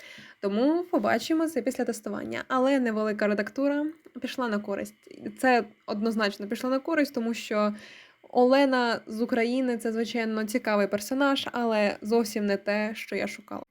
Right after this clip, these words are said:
І після короткого кола редактури я повернулася до Мейзікін подивитися, що вона тепер буде видавати.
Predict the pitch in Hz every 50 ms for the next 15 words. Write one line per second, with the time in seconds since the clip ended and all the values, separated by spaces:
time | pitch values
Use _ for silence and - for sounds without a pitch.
0 | _ - 233 214 254 - 262 240 240 285 320 330 330 - 269 254 262 - - 262
1 | 262 254 226 220 208 208 208 - - 285 302 302 302 302 285 - - 220 226 240
2 | 233 226 220 208 214 220 214 214 214 208 208 208 214 208 202 214 214 226 240 240
3 | 233 226 226 220 214 - 208 202 208 208 208 214 208 208 - 220 214 214 202 208
4 | 208 214 208 202 208 208 208 208 196 208 202 214 226 226 - - -